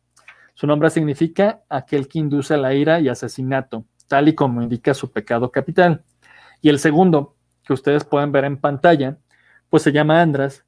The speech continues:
que es el demonio de la discordia. Andras es una antigua divinidad vasca, originariamente femenina, por la doble etimología de la raíz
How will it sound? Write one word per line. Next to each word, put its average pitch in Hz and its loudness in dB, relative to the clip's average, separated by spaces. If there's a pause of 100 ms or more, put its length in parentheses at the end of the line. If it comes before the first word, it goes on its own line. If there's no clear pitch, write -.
(120)
que 139 -8
es 131 -8
el 143 -4
demonio 139 -4
de 135 0
la 127 -2
discordia. 127 -2 (1600)
Andras 165 0
es 147 -4
una 160 -2
antigua 147 -2
divinidad 127 -4
vasca, 156 0
originariamente 139 -4
femenina, 156 -2 (180)
por 139 0
la 127 -2
doble 135 0
etimología 143 -4 (120)
de 131 0
la 131 -2
raíz 131 -4